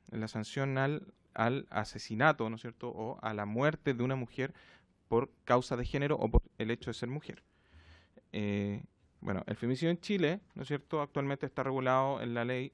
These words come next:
eh, bueno, el Código Penal, ¿no es cierto?, que, eh, eh,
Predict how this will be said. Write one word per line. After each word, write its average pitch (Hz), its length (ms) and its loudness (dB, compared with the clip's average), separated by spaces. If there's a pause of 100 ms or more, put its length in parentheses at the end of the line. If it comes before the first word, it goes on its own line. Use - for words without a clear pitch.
eh, 104 480 -6
bueno, 104 180 -4
el 104 60 -4
Código 123 240 4
Penal, 175 260 6
¿no 170 80 2
es 160 40 -2
cierto?, 165 340 -6
que, 151 340 -4
eh, 120 260 -6 (380)
eh, 107 260 -2